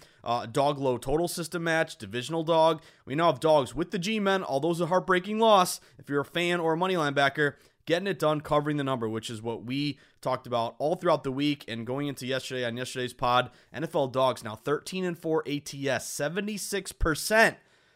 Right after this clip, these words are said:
Short dogs plus six or less, now six and one A T S. Now,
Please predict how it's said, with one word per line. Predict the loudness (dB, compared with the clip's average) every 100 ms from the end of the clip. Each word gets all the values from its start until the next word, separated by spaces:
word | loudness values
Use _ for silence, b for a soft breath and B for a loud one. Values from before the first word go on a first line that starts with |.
| b
Short | -2 0 4
dogs | 4 2
plus | 0 -2 -2
six | -8 -6
or | -2
less, | -2 -2
now | -8
six | -8 -8 -8
and | -4
one | -4
A | -4
T | -8 -6
S. | -6 -2
Now, | -2 -2